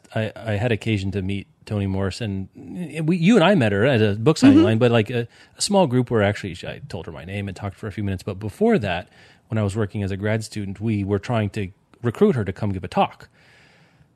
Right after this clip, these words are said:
Speaker 1: And A, the speaking fee was significant, which, fine, whatever. You're one of the greats. Get that, get that coin. No big deal. And the university had it. Not worried about it. But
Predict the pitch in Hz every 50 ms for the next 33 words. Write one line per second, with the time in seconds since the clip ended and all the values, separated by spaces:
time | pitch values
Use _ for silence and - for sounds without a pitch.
0 | _ _ - 123 107 104 98 98 92 - - - - 110 95 92 95 104 110 -
1 | _ _ _ _ - 110 104 - - - 110 - - 104 92 - 107 101 95 98
2 | 95 90 78 71 - - - _ _ - - - 104 92 107 95 - 95 - -
3 | 104 113 120 107 98 - - - - _ - - 120 107 92 90 90 95 101 98
4 | 92 85 80 73 82 - - 101 101 92 87 92 - 113 104 95 90 95 95 95
5 | 82 60 - - - _ _ _ _ _ _ _ - - 107 - 104 95 82 -
6 | - _ - 117 - - 90 80 - - 92 76 65 - _ _ _ _ _ _
7 | - 110 98 92 104 92 90 98 98 - - - _ _ _ _ - 117 107 101
8 | 98 95 95 101 104 98 92 95 90 - 98 90 85 82 82 - - - _ -
9 | - 101 92 98 90 87 87 78 80 76 62 - - _ _ _ _ _ _ _
10 | 120 110 110 147 147 120 95 -